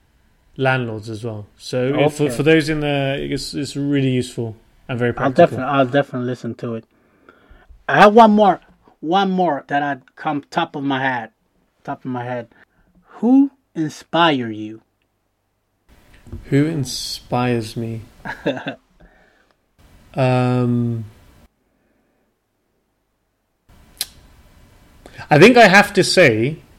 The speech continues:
Speaker 1: uh, my parents,
Speaker 2: Yeah.
Speaker 1: in the sense of, um, my dad is the youngest of seven kids,
Speaker 2: Yeah.
Speaker 1: and he only went to Bangladesh because his dad, my grandfather,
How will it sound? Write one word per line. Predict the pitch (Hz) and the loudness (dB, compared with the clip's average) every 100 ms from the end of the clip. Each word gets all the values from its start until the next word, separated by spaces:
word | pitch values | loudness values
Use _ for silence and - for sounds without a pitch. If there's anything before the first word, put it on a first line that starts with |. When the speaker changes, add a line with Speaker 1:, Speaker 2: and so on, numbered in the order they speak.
| - | 0
Speaker 1:
uh, | 123 120 | 2 4
my | 123 123 | 2 0
parents, | - 147 117 101 120 - - - _ _ _ _ _ | 2 2 2 -2 -10 -16 -18 -20 _ _ _ _ _
Speaker 2:
Yeah. | - - _ - - - 156 | -20 -20 _ -20 -20 -6 2
Speaker 1:
in | 151 | 4
the | 156 | 4
sense | 143 156 139 - | 4 0 0 0
of, | 135 120 123 - - - _ _ | 0 0 -4 -8 -20 -20 _ _
um, | 123 120 120 120 120 117 117 113 110 107 _ _ _ _ _ _ _ _ _ _ - | -6 -4 -4 -4 -6 -6 -8 -8 -10 -14 _ _ _ _ _ _ _ _ _ _ -2
my | 143 180 180 | 4 6 4
dad | 131 180 127 104 127 - - _ _ _ _ | 4 2 2 -2 -10 -14 -20 _ _ _ _
is | 143 131 123 - | -2 0 0 -2
the | 135 | -2
youngest | 131 139 143 143 127 - - | 0 0 0 0 -2 -4 -10
of | 127 | -10
seven | - 131 120 113 | -4 -4 -4 -6
kids, | 123 170 - - - _ _ _ _ _ _ _ | -8 -10 -12 -20 -20 _ _ _ _ _ _ _
Speaker 2:
Yeah. | 170 135 | -4 -2
Speaker 1:
and | 131 | -2
he | 120 170 180 | 0 0 0
only | 165 165 170 165 151 | 0 0 0 -2 -2
went | 156 147 | -4 -6
to | 147 | -8
Bangladesh | 135 135 131 123 127 120 - | -4 -2 -2 -2 -4 -4 -8
because | 127 120 127 123 107 - | -10 -6 -4 -4 -6 -2
his | 160 156 131 | -2 0 -6
dad, | 113 107 135 - | -12 -12 -14 -14
my | 131 | -12
grandfather, | 120 127 123 - 110 107 107 139 | -8 -6 -6 -8 -8 -8 -12 -14